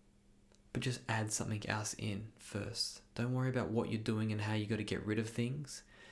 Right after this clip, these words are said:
Don't worry about what you gotta get rid of. Worry about what,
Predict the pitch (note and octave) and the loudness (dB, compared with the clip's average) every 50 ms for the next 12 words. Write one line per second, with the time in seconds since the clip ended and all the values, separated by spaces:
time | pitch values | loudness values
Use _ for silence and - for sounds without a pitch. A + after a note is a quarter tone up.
0 | - - - A2+ B2 C3+ C#3 C#3 B2 A2+ A2+ F#2+ A2+ A2 A#2+ A2+ A2 A2 F2+ - | -12 -6 -2 0 2 2 2 2 2 4 4 2 2 2 0 0 2 0 0 0
1 | - G#2 G#2+ A#2 C#3+ D3 - - - - - - - - - - - - - - | 0 0 0 0 -2 -2 -6 -10 -18 -20 -20 -20 -20 -20 -20 -20 -20 -20 -20 -20
2 | - - - - B2 B2+ B2 A#2+ - - - A2+ - - | -18 -8 -4 -2 0 0 0 0 -2 0 0 0 0 0